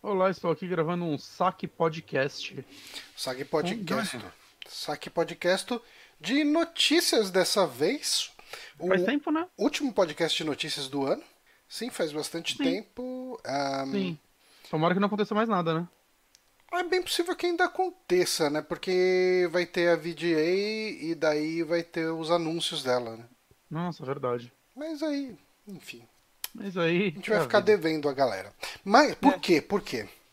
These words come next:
Speaker 2: Ahn, a gente tá pretendendo fazer, pelo menos no próximo podcast, um especial de melhores jogos da década.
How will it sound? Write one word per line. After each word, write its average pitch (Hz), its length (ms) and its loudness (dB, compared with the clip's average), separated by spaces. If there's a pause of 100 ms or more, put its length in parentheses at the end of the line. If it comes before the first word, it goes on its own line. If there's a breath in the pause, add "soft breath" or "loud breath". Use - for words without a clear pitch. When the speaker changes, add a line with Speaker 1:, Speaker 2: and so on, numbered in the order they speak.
(460 loud breath)
Speaker 2:
Ahn, 180 640 2 (560)
a 202 140 -2
gente 196 520 -2 (360)
tá 196 100 8
pretendendo 175 760 0
fazer, 143 360 2
pelo 160 280 4
menos 156 320 0
no 156 140 -4
próximo 139 720 0
podcast, - 920 -4 (640 loud breath)
um 143 680 -4 (160)
especial - 480 2
de 139 100 -4
melhores 143 460 2
jogos 127 380 0
da 131 120 2
década. 233 600 -2